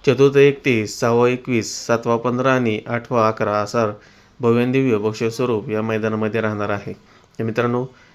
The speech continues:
आपला आवडता रुस्तम हिंद केसरी बकासूर हा या मैदानामध्ये शंभर टक्के आपल्याला पळताना दिसणार आहे. त्याचबरोबर मित्रांनो, एक आदत एक बैल आहे म्हटल्यानंतर बकासूरचा पायरा हा एका आदत नंदीसोबतच असणार आहे. तर तो बकासूरचा पायरा कोण, हे आपल्याला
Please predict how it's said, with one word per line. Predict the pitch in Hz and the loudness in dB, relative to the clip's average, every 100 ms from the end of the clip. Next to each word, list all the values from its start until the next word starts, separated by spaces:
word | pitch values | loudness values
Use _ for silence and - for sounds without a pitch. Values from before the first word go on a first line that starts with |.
| _ | _
आपला | 110 104 123 | -8 -4 0
आवडता | 123 139 123 101 104 110 | 2 2 0 -2 -2 -6
रुस्तम | 120 120 131 | -6 -4 -2
हिंद | 135 123 | -2 -2
केसरी | 123 127 123 123 | -2 -4 -4 -4
बकासूर | 120 120 123 139 | -4 -4 -4 -4
हा | 131 131 107 | -4 -2 -4
या | 101 107 | -4 -4
मैदानामध्ये | 110 107 113 120 131 113 95 - - _ - | -2 -2 -2 -2 -4 -4 -6 -10 -20 _ -6
शंभर | 135 120 123 | -4 -2 -2
टक्के | 123 123 139 | -2 -2 0
आपल्याला | 120 - 117 | 0 2 0
पळताना | 135 131 117 110 107 | 2 2 2 0 -2
दिसणार | 107 - 107 | -4 -6 -4
आहे. | 104 104 95 - _ _ _ | -4 -4 -10 -12 _ _ _
त्याचबरोबर | 104 110 113 113 | -2 0 0 0
मित्रांनो, | 123 123 127 120 127 - - - - | 0 0 0 -2 -4 -16 -20 -18 -4
एक | 123 123 | -2 2
आदत | 123 123 | 2 2
एक | 127 127 | 0 2
बैल | 131 127 | 0 2
आहे | 127 | 0
म्हटल्यानंतर | 127 123 123 139 135 110 104 - - _ | 0 -2 -2 -2 0 0 0 -6 -20 _
बकासूरचा | 113 110 117 131 123 123 | -6 -4 -2 -4 -4 -2
पायरा | 127 120 131 | 0 0 0
हा | 131 113 110 | 0 0 0
एका | 110 120 107 101 | 0 0 -2 -2
आदत | 107 110 120 | -2 -2 -2
नंदीसोबतच | 123 117 117 113 113 117 120 | -2 -2 -4 -4 -4 -2 -2
असणार | 120 - 117 | -4 -4 -4
आहे. | 120 123 101 101 - - - - | -2 -2 -4 -8 -18 -20 -14 -10
तर | |
तो | 110 135 110 | -4 0 0
बकासूरचा | 104 107 117 113 117 113 | 0 -2 -4 -4 -4 -4
पायरा | 113 127 117 120 | 0 0 0 -2
कोण, | 139 123 107 | -2 -4 -2
हे | 107 | -2
आपल्याला | 107 117 120 104 | -2 -2 -2 -2